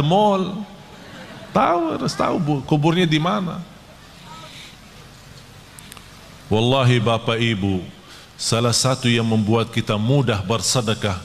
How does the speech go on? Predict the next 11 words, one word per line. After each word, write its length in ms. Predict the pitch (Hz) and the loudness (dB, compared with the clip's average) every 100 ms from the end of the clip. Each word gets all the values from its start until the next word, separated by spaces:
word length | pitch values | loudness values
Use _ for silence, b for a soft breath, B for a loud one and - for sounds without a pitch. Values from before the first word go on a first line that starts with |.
| - | -6
kita 320 | 110 107 110 | -4 -2 0
ingat 320 | 117 107 - - | 2 0 -2 -2
kubur 400 | 110 92 101 - - - | 0 2 0 -2 -8 -4
rumah 240 | 98 107 98 | 0 2 2
kita 320 | 101 98 92 | 0 0 0
baru. 320 | 82 85 80 80 - - - - - - - - - | 2 0 -2 -10 -14 -20 -20 -20 -20 -20 -20 -20 -10
Kita 160 | - 110 | -4 -2
ingat. 320 | 104 101 87 - - - - - - B B B B B | 0 0 -2 -4 -20 -20 -20 -20 -20 B B B B B
Kalau 160 | - 107 | 0 0
kita 320 | 110 123 127 | 2 2 2
ingin, 560 | 117 135 131 117 107 | 0 0 2 2 0